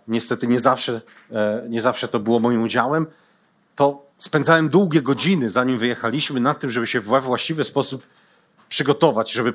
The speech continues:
bardzo precyzyjnie zaplanować taką wyprawę. Na początku trzeba było zastanowić się, gdzie w ogóle chcemy pojechać. Wybieraliśmy więc sobie jakiś region gdzieś w Europie, który chcielibyśmy zobaczyć,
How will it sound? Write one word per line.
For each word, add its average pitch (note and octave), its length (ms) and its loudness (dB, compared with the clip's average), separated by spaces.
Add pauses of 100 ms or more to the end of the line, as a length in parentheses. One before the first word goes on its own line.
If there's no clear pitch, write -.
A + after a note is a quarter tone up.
bardzo C3 300 2
precyzyjnie C#3+ 840 0 (220)
zaplanować C#3+ 720 2
taką A#2 240 -2
wyprawę. A2+ 520 0 (400)
Na C3 80 2
początku F#3 560 4 (160)
trzeba C#3 180 2
było D#3 140 4
zastanowić D3 480 0
się, D3 100 -2
gdzie B2 220 0
w D3+ 40 0
ogóle D3+ 220 2
chcemy C#3+ 280 -2
pojechać. C3+ 560 0
Wybieraliśmy A#2 560 -2
więc G#2 180 -6
sobie A2 200 -4
jakiś - 320 -6 (240)
region D3 420 2
gdzieś A2+ 400 -6 (200)
w G#2+ 80 -6
Europie, A#2 440 2
który A2+ 240 -4
chcielibyśmy A#2 520 -4
zobaczyć, G#2+ 600 -2